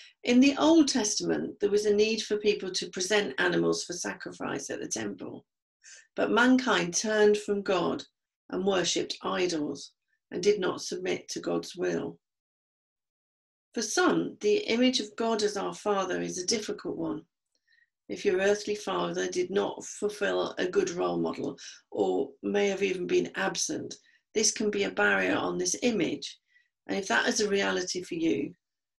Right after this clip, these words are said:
I would like you to think of the person who has done the most good in your life. This is what God is like. God's intentions for us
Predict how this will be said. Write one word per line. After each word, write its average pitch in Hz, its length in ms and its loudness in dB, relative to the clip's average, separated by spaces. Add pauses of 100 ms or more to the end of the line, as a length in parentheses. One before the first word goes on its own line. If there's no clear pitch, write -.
(440)
I 185 100 -2
would 196 180 -2
like 220 380 2
you 214 140 -4
to 220 140 -4
think - 440 0 (1200)
of - 140 -2
the - 140 0
person 214 500 2
who 185 120 -4
has 180 140 0
done 208 200 4
the 190 80 0
most 190 360 -4
good 196 300 4 (520)
in 196 180 0
your 185 180 -2
life. 175 380 0 (560)
This 180 200 -4
is 180 140 -8
what 170 220 -6
God 170 180 -2
is - 160 -2
like. - 380 -8 (1080)
God's 214 280 0
intentions 208 720 0
for 190 140 -4
us 190 220 -4